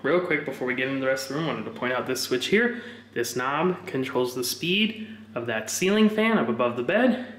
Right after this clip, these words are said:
and this light switch controls the wall sconce lights.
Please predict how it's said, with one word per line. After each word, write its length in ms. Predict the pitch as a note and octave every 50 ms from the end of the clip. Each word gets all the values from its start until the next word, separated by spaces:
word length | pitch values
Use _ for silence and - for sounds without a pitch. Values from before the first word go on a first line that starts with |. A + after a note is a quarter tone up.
| - - - -
and 120 | B2 A#2
this 160 | A2+ G#2 -
light 260 | - C3 E3 G3 F#3 -
switch 420 | - - C3+ C#3+ F3 - - - - - - - - - - - - - -
controls 640 | - - C3 - - - A2+ A2+ A2+ C3+ C#3+ - - - - - - - - - - - - - - - - - - - - - - _ - - - - - -
the 60 | G3
wall 200 | G3+ A3 A3+ G#3+
sconce 400 | A3 - - - G#2+ - - -
lights. 400 | A2 - - G#2+ - - - -